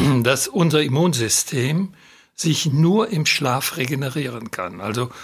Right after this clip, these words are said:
das ist einer der Gründe, warum wir schlafen müssen. Und da ist auch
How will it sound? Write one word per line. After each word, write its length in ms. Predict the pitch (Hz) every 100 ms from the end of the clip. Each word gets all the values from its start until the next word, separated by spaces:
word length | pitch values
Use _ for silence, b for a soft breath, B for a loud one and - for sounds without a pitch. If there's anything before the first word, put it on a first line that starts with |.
| B B -
das 220 | 156 131
ist 240 | 156 -
einer 360 | 143 151 214 165
der 180 | 113 107
Gründe, 680 | - 107 120 135 143 139
warum 320 | 127 123 135 127
wir 120 | 123
schlafen 640 | - 139 113 110 - 131
müssen. 440 | 123 180 - 110 117
Und 180 | 104
da 80 | 131
ist 140 | 131 127
auch 160 | -